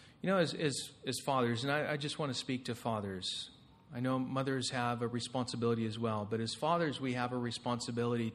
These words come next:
to apply discipline. Why? Because it applies correction to our children. It, it, um, instills in them the understanding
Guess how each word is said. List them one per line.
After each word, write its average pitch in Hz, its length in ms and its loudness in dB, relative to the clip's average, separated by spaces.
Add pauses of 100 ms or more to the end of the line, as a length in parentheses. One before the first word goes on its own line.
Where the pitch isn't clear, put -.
to 107 240 -2 (400)
apply 123 320 0
discipline. 120 600 -2
Why? 135 180 2
Because 135 420 0 (300)
it 135 120 2
applies 139 460 2 (240)
correction 123 720 0
to 120 140 -2
our 107 120 0
children. 107 560 -2 (920)
It, - 240 -6 (100)
it, 139 300 -2
um, 120 440 0 (500)
instills 170 540 4
in 139 200 0
them 120 460 2 (1080)
the 131 320 -2
understanding 139 960 0